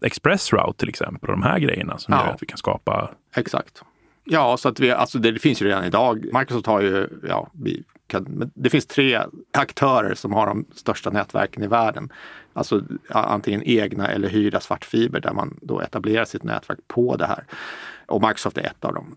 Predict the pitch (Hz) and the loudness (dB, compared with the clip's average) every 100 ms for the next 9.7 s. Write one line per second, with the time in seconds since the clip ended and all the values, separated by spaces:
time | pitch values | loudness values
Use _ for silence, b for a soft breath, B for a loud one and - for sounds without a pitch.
0 | - 117 101 101 98 104 110 113 120 107 | -4 -2 0 0 2 0 2 0 0 -4
1 | - - - - - 107 104 107 92 - | -6 -12 -14 -18 -2 2 2 0 -2 0
2 | 117 104 98 - - - - 107 95 107 | 0 2 0 -4 -10 -6 -2 -2 -2 -2
3 | 110 - - - 104 - - B B B | -2 -4 -10 -2 0 -2 -8 B B B
4 | B - 117 - 107 101 110 104 98 101 | B -2 -2 0 -2 0 2 2 0 0
5 | 98 101 98 - 117 - - - - 95 | 0 -2 -4 -2 -4 -4 -14 -4 -2 0
6 | - - 110 101 95 101 110 107 113 - | -4 -2 0 0 -2 -4 -2 -2 -4 -4
7 | - - - - - - - - - - | -4 -6 -6 -4 0 -2 -4 -4 -6 -4
8 | - 104 - 110 101 90 107 107 - 98 | -6 -4 0 0 0 -2 -2 -2 -4 -2
9 | 101 95 - - 113 82 | 0 -2 -4 -6 -8 -6